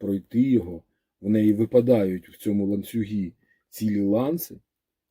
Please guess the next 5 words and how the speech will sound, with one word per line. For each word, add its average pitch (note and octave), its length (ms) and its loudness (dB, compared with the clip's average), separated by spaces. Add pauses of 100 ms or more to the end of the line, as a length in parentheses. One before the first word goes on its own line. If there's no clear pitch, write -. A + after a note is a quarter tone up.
(920)
і F#2 480 -10 (2250)
тоді F#2 500 -18 (3000)
йде E2+ 360 -18 (1500)
падіння F#2+ 440 -10
вниз, D2 400 -20